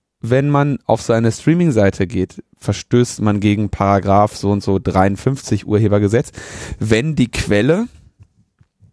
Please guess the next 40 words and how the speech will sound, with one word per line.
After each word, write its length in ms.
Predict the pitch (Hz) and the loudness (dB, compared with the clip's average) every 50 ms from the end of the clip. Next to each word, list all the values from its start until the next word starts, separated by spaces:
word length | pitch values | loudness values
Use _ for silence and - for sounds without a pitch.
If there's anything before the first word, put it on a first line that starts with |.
| - - - _ | -20 -20 -4 _
offensichtlich 640 | - 156 - - 180 160 135 147 - 139 139 - - | -2 -2 0 -2 -2 -2 -2 -2 -2 -4 -2 0 0
rechtswidrig 600 | 123 - - - - - 104 92 92 87 - - | 0 -2 -2 -4 -2 -2 0 0 0 -2 -4 -6
ist. 260 | - 165 - - - _ _ _ _ _ _ - - - - _ _ | -12 -16 -16 -18 -20 _ _ _ _ _ _ -20 -20 -20 -20 _ _
Ja, 140 | 107 113 135 | 0 0 0
das 160 | - 156 139 | 0 -2 -2
ist 140 | 139 127 - | -2 -2 -2
aber 180 | 135 120 123 107 | 0 0 0 2
bei 160 | 113 113 113 | 2 0 0
diesem 320 | 120 120 120 127 127 113 | 0 -2 -2 -2 -2 0
RedTube 560 | 110 117 123 - - - 147 139 135 127 - - | 0 0 0 -2 -2 0 0 2 2 0 -4 -2
nicht 340 | 120 123 127 131 - - - | 0 2 2 0 0 -2 -2
unbedingt 540 | 123 131 123 123 110 117 113 110 110 113 | 0 2 2 2 2 2 2 0 0 0
der 220 | - 110 104 104 107 | 2 2 4 4 2
Fall. 400 | - - - 113 98 92 90 - - 123 | 0 -2 -2 0 0 0 -2 -4 -8 -6
Ja, 160 | - 104 113 | -2 -2 0
man 200 | 135 123 110 107 | 0 0 -2 -2
könnte 300 | - - 113 117 - 117 | -2 -2 0 0 0 0
argumentieren, 480 | 107 107 107 107 104 98 - - 107 104 | 0 0 0 0 0 0 0 -2 0 0
dass 140 | 104 98 | 0 -2
das 140 | - 101 - | -2 -6 -4
bei 100 | - 101 | -4 -4
diesem 280 | 101 107 101 107 101 - - - - - - - - _ - | -4 -2 -4 -6 -8 -10 -12 -18 -20 -20 -20 -20 -20 _ -12
Kino 500 | - - 135 139 139 131 123 120 120 - | -6 0 0 2 4 4 4 4 4 4
X 300 | - 127 127 - - - | 2 0 -2 -2 -6 -10
T 200 | - - - 131 | -4 0 0 0
O 320 | 113 - 110 117 117 113 113 - - - - - - | 2 2 2 2 2 2 0 -2 -8 -16 -20 -18 -4
dann 160 | - 110 107 | -2 -2 0
doch 200 | 95 113 110 - | 0 0 0 0
relativ 360 | 107 104 104 104 - - 107 - | 0 0 0 0 0 -4 -4 -2
offensichtlich 720 | - 107 - - 107 95 95 107 - - 113 107 - - | -2 -2 -2 -2 -2 0 0 -2 0 0 -2 -2 0 0
war, 240 | 101 101 101 101 95 | 2 2 4 2 2
diese, 540 | 92 101 98 98 95 95 92 92 95 98 - | 2 0 2 2 4 4 4 2 2 0 0
äh, 320 | - - 98 98 98 98 98 | 0 0 2 2 2 0 -2
wo, 680 | - - - - - 92 - - 80 - 101 101 98 | -4 -6 -8 -8 -8 -10 -10 -10 -10 -8 -4 -2 -2
oder 240 | 95 - - - 92 | -2 0 0 -2 -2
Kino 300 | - - - 127 123 117 | -2 -2 0 2 2 2
T 160 | 110 - - | 2 0 0
O, 180 | - 110 107 98 | 0 0 0 2
wo 100 | 101 101 | 0 0
diese 420 | 95 101 92 98 101 101 98 98 | 0 0 0 2 2 2 2 0